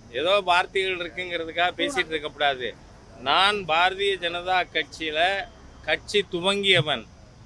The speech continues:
அதற்கு பிறகு தொடர்ந்து எல்லாரும் என்ன நினைக்கிறாங்க, போஸ்ட் ராஜா பொசிஷன்லேயே இல்லை போல இருக்குன்னு. கிடையாது, தொடர்ந்து முப்பத்தைந்து ஆண்டுகளா கட்சியில பொறுப்புல இருக்கிறவன். இப்போ நேஷனல் எக்ஸிக்யூட்டிவ் மெம்பரா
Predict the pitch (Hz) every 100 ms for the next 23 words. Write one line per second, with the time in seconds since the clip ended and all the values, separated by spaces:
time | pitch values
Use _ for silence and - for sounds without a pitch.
0 | - - 131 156 160 - 160 156 170 180
1 | 190 226 226 - - - - 139 151 214
2 | 226 220 180 107 - - - - 139 143
3 | 170 190 196 175 190 190 180 180 175 175
4 | 190 208 - - - - - - - 131
5 | - 185 196 - 196 143 156 190 196 170
6 | 185 196 214 214 208 196 185 175 160 160
7 | 143 113 - 160 190 175 131 90 - -
8 | - - - 123 156 190 208 214 185 156
9 | 196 196 196 180 175 180 185 185 190 208
10 | 220 - - - - - 165 - 185 185
11 | 220 - - - 190 196 190 180 170 170
12 | 160 170 214 208 165 185 202 165 170 -
13 | 190 165 165 196 185 175 170 165 170 196